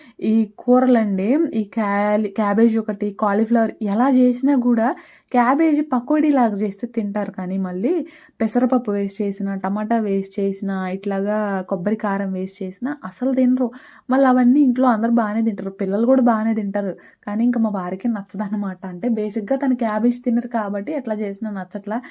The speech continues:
కానీ పకోడీ లాగా చేసి రసం పెడితే అట్లా బాగానే తింటారు. అట్లా చేయమన్నాను కదా ఇవాళ అని చెప్పేసి చెప్తున్నారు.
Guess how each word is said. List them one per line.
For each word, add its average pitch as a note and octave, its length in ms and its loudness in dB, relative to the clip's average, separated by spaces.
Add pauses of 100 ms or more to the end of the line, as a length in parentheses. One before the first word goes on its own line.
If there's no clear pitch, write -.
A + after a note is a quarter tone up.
(280)
కానీ C#4 180 2
పకోడీ A#3+ 400 2
లాగా A3 280 2
చేసి G3+ 380 -2
రసం G#3 300 0
పెడితే G#3+ 240 -2
అట్లా C4 220 -2
బాగానే F#3+ 320 -4
తింటారు. F#3+ 380 -4
అట్లా A#3 240 0
చేయమన్నాను G#3+ 600 0
కదా G3+ 180 0
ఇవాళ F#3+ 380 0
అని F#3+ 160 -4
చెప్పేసి G#3+ 400 -8
చెప్తున్నారు. G3+ 500 -6